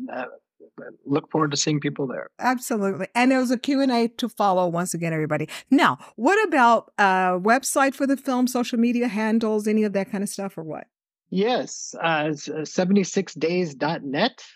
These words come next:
Speaker 1: Seven six days dot net is the website. Um, and please join us on Instagram. There's a mailing list. Uh, we're on Facebook, and you can get links to all that from the website. Um, and we're keeping updates for,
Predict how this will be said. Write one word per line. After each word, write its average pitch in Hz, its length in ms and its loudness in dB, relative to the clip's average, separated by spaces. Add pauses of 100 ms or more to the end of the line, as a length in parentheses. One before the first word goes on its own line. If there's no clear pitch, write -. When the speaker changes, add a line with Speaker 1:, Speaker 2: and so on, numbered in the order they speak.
(140)
Speaker 1:
Seven 156 320 -8
six - 380 -10 (100)
days 151 400 -2
dot 143 260 -4
net 143 400 0
is 131 280 -2
the 120 100 -2
website. 208 680 0
Um, 127 380 -6
and 123 200 -14
please 170 200 0
join 160 220 -2
us 147 160 -6
on 123 60 -20 (100)
Instagram. 190 720 0
There's 120 160 -6
a 131 60 -14
mailing 175 400 -2
list. 180 500 -6 (100)
Uh, 101 120 -8
we're 123 160 -8
on 123 180 -12
Facebook, 175 540 -2
and 123 120 -4
you 131 80 -6
can 135 160 -10
get 123 220 -6
links 135 240 -6
to - 160 -14
all 123 220 -2
that 127 220 -8 (100)
from 135 260 -8
the 143 80 -4
website. 165 520 -8 (180)
Um, 120 220 -10 (120)
and 131 100 -6
we're 131 80 -2
keeping 143 300 -2
updates 139 500 -2
for, 123 340 -2